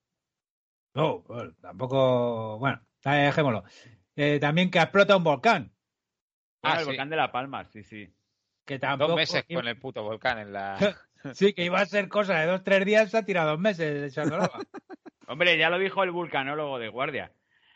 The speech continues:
Speaker 2: A lo sumo serán uno o dos chorros de lava.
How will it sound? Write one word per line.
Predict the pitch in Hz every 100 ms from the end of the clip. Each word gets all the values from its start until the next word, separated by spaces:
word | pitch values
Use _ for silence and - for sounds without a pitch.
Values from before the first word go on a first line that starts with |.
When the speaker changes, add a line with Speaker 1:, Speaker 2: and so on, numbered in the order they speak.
| _
Speaker 2:
A | - -
lo | -
sumo | - 226 220 214
serán | - - 190 180 - -
uno | 214 214 202 196
o | 175
dos | 170 196 175 - - _ _ _
chorros | - 190 180 170 - -
de |
lava. | 156 175 156 143